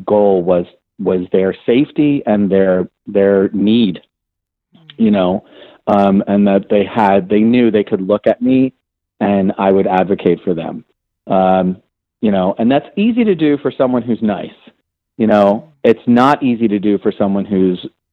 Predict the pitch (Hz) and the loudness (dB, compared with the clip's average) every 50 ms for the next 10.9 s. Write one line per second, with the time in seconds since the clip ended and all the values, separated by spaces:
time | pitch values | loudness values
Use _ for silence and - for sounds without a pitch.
0 | _ _ - 104 98 101 104 98 95 95 92 90 87 85 82 - - - _ - | _ _ -6 -2 0 2 2 4 2 2 0 0 -2 -4 -6 -8 -10 -14 _ -4
1 | 92 90 113 120 - - - - - _ - 117 104 101 101 98 - 113 104 95 | -4 -2 -2 -4 -10 -16 -20 -20 -6 _ 2 2 4 4 2 2 2 0 0 0
2 | - - 107 104 107 101 - 104 92 87 98 95 95 92 95 92 92 90 82 92 | 2 2 2 2 2 2 0 -2 -2 -2 -2 -2 -2 -2 0 0 -2 -2 -2 -2
3 | 90 87 85 87 85 80 - - - _ _ _ _ _ _ _ _ _ _ _ | -2 -2 -2 -4 -6 -6 -8 -8 -10 _ _ _ _ _ _ _ _ _ _ _
4 | _ _ _ _ - 98 95 110 131 147 - - 135 120 - - - 104 104 107 | _ _ _ _ -6 -2 0 0 0 0 0 0 0 -2 -4 -2 0 2 4 4
5 | 117 110 85 87 98 95 95 101 95 92 87 - - 98 98 95 - - 92 95 | 4 2 0 -2 -4 -4 -2 -2 -2 -2 -2 0 0 0 0 0 0 -2 -2 -2
6 | 98 98 92 92 98 - - _ - 104 98 95 92 87 87 90 92 - _ _ | -2 0 0 0 -2 -4 -8 _ -6 -4 -2 -2 0 0 0 -2 -2 -4 _ _
7 | _ - _ _ - - - - 214 196 180 - - 175 160 156 151 156 - - | _ -20 _ _ -6 -6 -2 0 2 2 2 2 2 2 4 4 2 0 -2 -2
8 | 151 143 139 139 139 135 135 131 127 120 107 104 98 98 98 - _ _ _ _ | 0 0 2 2 2 2 0 0 0 0 -2 -4 -6 -8 -10 -14 _ _ _ _
9 | _ _ _ - 120 120 123 127 127 123 123 123 123 120 - - - - _ _ | _ _ _ -6 -2 0 0 2 2 0 0 -2 -4 -6 -8 -14 -20 -20 _ _
10 | _ - 110 110 107 107 107 110 - 139 135 120 107 107 110 117 - | _ -8 -6 -4 -2 -2 -2 -4 -4 -6 -6 -4 -2 -2 -2 -4 -6